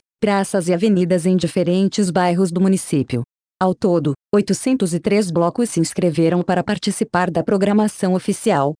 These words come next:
número considerado recorde pela empresa municipal de turismo. Em nota, o presidente da Rio Tour, Bernardo Fellows,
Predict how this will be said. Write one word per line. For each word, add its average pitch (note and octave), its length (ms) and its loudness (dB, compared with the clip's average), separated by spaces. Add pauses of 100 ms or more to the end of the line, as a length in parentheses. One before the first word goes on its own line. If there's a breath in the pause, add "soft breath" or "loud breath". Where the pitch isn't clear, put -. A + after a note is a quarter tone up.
(160)
número G3 360 4
considerado E3+ 720 0
recorde F3 480 0
pela E3 180 2
empresa F#3 460 0
municipal G#3 600 0
de E3 120 -2
turismo. D#3 540 0 (420)
Em G3+ 80 4
nota, G#3 360 2 (200)
o F#3+ 60 0
presidente F#3 640 0
da F#3 100 0
Rio G#3 220 0
Tour, F3 320 0 (220)
Bernardo F#3 600 0
Fellows, G3+ 520 0